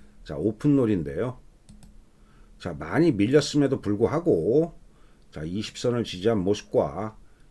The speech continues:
이평선이 정별된 부분은, 자, 일자리 쪽에서는 오픈롤이 대장주라는 걸 나타내주고 있고요. 참고적으로 저는 오픈롤의 주주이자 원티드랩의 주주인데요.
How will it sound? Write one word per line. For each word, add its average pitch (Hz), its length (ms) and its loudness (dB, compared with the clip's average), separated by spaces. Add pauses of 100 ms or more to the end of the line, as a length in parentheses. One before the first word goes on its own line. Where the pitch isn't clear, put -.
(100)
이평선이 101 540 -2
정별된 92 720 -2
부분은, 92 600 -6 (540)
자, - 200 -10
일자리 127 580 0
쪽에서는 143 480 0
오픈롤이 110 560 -2
대장주라는 95 640 0
걸 107 120 0
나타내주고 95 560 -4
있고요. 82 460 -4 (600)
참고적으로 180 720 0
저는 131 240 -2
오픈롤의 143 540 2
주주이자 95 600 -6
원티드랩의 104 720 0
주주인데요. 104 640 -2